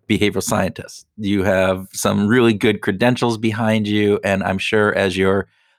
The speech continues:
looking to create these things, you're also looking at how do we measure this and various different aspects of it. So how do you bring that in? How do you bring in the, the rigor? Uh, obviously, Tim talked about the humor,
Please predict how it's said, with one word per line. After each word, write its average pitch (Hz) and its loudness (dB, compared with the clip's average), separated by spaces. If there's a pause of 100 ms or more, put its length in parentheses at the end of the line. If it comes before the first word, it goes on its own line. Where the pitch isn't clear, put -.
(120)
looking 113 0
to 104 -2
create 110 0
these 104 -2
things, 101 -2
you're 98 2
also 104 0
looking 98 -2
at 98 -2
how 98 -2
do 95 0
we 98 0
measure 95 -2
this 95 -4
and 95 -4
various 90 -2
different 95 -10
aspects 95 -6
of 92 0
it. - -6
So 101 0 (300)
how 165 0
do 185 2
you 156 2 (200)
bring 120 2
that 104 -2
in? 92 0
How 120 0
do 147 2
you 139 0
bring 117 2
in 107 2
the, 104 2
the 101 2
rigor? 107 0 (380)
Uh, 92 0
obviously, 104 0
Tim 98 -2
talked 95 -4
about 98 0
the 101 -4
humor, 110 2